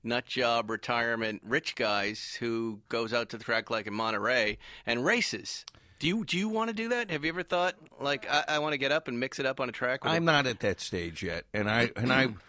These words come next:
Speaker 1: <clears throat>
Speaker 2: personally, I don't trust anybody else on the track that's a rich old guy. Uh, I wouldn't wanna be anywhere near them, uh, nor would,
Speaker 1: Mm-hmm.
Speaker 2: and, and they shouldn't wanna be anywhere near me. I'm not a pro.
Speaker 1: What's
Speaker 2: That's
Speaker 1: your,
Speaker 2: the
Speaker 1: what's your favorite race car? What would you wanna race if you could?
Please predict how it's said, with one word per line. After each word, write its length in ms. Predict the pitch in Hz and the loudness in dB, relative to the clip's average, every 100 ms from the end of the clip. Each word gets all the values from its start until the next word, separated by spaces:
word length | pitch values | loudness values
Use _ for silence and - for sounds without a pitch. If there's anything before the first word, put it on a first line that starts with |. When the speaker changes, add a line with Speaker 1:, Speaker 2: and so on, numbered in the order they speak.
| - | -20
Speaker 1:
<clears throat> 260 | - _ | -20 _
Speaker 2:
personally, 560 | - 175 - 135 117 110 | 0 0 0 -2 0 0
I 80 | 101 | 0
don't 180 | 104 98 | 0 -2
trust 340 | - 98 - | 0 0 2
anybody 440 | 104 90 90 87 90 | -2 0 -2 -2 -4
else 240 | 90 - | -4 -4
on 60 | 90 | -6
the 80 | |
track 340 | 82 - 90 87 | -4 0 0 0
that's 200 | 92 - | -6 -4
a 60 | 87 | -2
rich 280 | 90 - | -2 -2
old 340 | - 92 90 87 - - - | 0 2 0 -2 -12 -12 2
guy. 460 | 98 95 87 101 - 104 | 4 6 2 0 -2 -4
Uh, 340 | 101 95 90 | -2 -2 0
I 140 | 104 117 | 2 4
wouldn't 260 | 127 117 | 4 2
wanna 240 | 113 113 - | 2 0 2
be 160 | 123 | 2
anywhere 320 | 117 113 101 107 | 4 4 2 4
near 280 | 120 143 107 | 4 4 4
them, 300 | 98 76 147 - - 143 | 0 -2 -10 -12 -8 0
uh, 100 | 113 | 4
nor 240 | 127 147 | 6 8
would, 100 | 151 | 8
Speaker 1:
Mm-hmm. 300 | 156 147 143 | 6 4 2
Speaker 2:
and, 120 | 147 131 | 0 0
and 160 | 139 139 | 2 4
they 140 | 156 | 2
shouldn't 260 | - 143 131 | 0 0 4
wanna 160 | 123 | 4
be 140 | 113 123 | 4 4
anywhere 320 | 120 110 110 | 4 4 4
near 180 | 107 104 | 4 6
me. 360 | 113 151 101 | 6 6 4
I'm 160 | 76 104 | 2 6
not 180 | 123 123 | 8 6
a 40 | |
pro. 320 | - - 147 104 | 4 6 8 10
Speaker 1:
What's 220 | 147 127 | 8 8
Speaker 2:
That's 20 | |
Speaker 1:
your, 100 | 185 | 6
Speaker 2:
the 80 | 147 | 6
Speaker 1:
what's 260 | 151 196 190 | 6 6 4
your 100 | 175 | 2
favorite 320 | 185 156 156 | 4 4 4
race 220 | 135 127 | 2 2
car? 200 | - 107 104 | 2 2 2
What 120 | 123 | 0
would 120 | 139 | -2
you 80 | 131 | 0
wanna 220 | 117 107 | 0 2
race 260 | 104 101 - | 0 -2 -6
if 140 | 104 | -8
you 80 | 101 | -8
could? 160 | - | -10